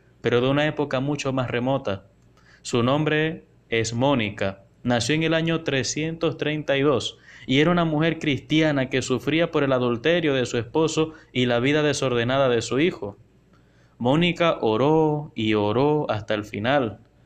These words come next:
Un día le contó sus tristezas al obispo y aquel hombre santo le dijo que siguiera orando, porque no podía perderse el hijo de tantas lágrimas.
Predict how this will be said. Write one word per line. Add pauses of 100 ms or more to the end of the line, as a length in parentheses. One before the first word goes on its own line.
(220)
Un
día
le
contó
sus
tristezas
al
obispo (720)
y
aquel
hombre
santo
le
dijo
que
siguiera
orando, (340)
porque
no
podía
perderse
el
hijo
de
tantas
lágrimas.